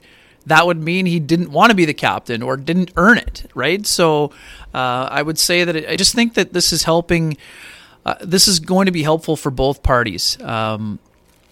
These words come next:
yeah, Josh is a guy who has incredibly high expectations. He has a massive role on this team as the top,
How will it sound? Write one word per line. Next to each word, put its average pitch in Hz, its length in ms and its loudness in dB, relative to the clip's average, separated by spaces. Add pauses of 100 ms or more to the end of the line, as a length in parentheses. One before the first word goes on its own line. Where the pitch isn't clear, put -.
(380)
yeah, 170 120 4
Josh 147 360 2
is 165 80 0
a 147 40 -4
guy 147 260 2
who 139 160 -2
has 120 360 -2
incredibly 156 520 -2
high 139 220 4
expectations. 143 640 -4
He 131 100 -4
has 123 240 -2
a 117 80 -4
massive 139 640 0
role 127 380 -2
on 120 160 -4
this 117 200 -2
team 143 360 -6
as 120 120 -4
the 117 60 -6
top, 127 380 -2